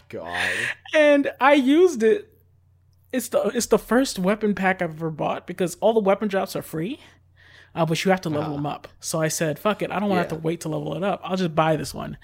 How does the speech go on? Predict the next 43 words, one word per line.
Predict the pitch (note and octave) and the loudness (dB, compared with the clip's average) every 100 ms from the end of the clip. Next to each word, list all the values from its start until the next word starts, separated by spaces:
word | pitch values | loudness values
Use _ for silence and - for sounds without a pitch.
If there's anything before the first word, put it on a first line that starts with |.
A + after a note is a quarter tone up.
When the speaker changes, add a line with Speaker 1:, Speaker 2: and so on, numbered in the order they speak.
| - - - | -20 -20 -4
Speaker 2:
Uh, | E3+ | 0
because | D#3+ D3+ E3+ | 0 0 2
that | E3 | 2
is | D3+ | 0
sick, | - - - | -2 -4 -2
kinda | E3 D#3 | 0 0
like | D3 | -2
Egyptian | D#3+ D#3+ E3+ F#3+ | -4 -6 -4 -4
thing. | F#3+ G3+ | -2 -2
It's | D#3 | -2
called | - D3+ | -4 -2
Copus. | - F3 A3+ A#3 | 0 0 0 -4
It's | - - | -8 -6
real | D3+ E3+ E3+ - - - | -4 -4 -4 -12 -20 -20
sick | - - F3+ | -12 -6 -6
looking. | G#3 G3+ B3 C4+ C#4+ - - - | -4 -4 -6 -12 -12 -20 -20 -6
Uh, | E3 F3 | 6 6
but | D#3 F#3 | 6 2
at | E3+ | 2
the | |
same | D#3+ B3 C4+ | 0 2 4
time, | B3+ C#4 B3 G3 - G#3 _ | 4 4 2 -2 -6 -10 _
after | A#3 A3+ A#3 | 0 0 0
I | A3 | 0
used | G3 G#3 A#3+ G#3+ | 0 -2 -6 -8
it, | A#3 _ - | -12 _ -4
I | F#3 | 0
instantly | G3 F#3 - F#3 E3 | 2 2 2 -2 0
went, | D#3+ - - - - | 0 -2 -10 -18 -8
"This | E3 - | -4 -2
is | D#3 | -2
garbage, | D#3+ C#3+ C#3+ D3 | -2 -2 -4 -6
and | C3+ | -6
I | C3+ | -6
hate | D3 - | -6 -6
you | - | -8
guys | D3 B2 - | -8 -8 -8
for | |
making | - - - | -8 -14 -18
this." | - - - - - - | -18 -16 -18 -20 -20 -10
Because | - F#3 F3+ F3+ E3+ D#3+ - | -2 -2 2 0 0 -4 -8
Speaker 1:
How | - | -8
dare. | C3 F2+ - _ | -8 -10 -20 _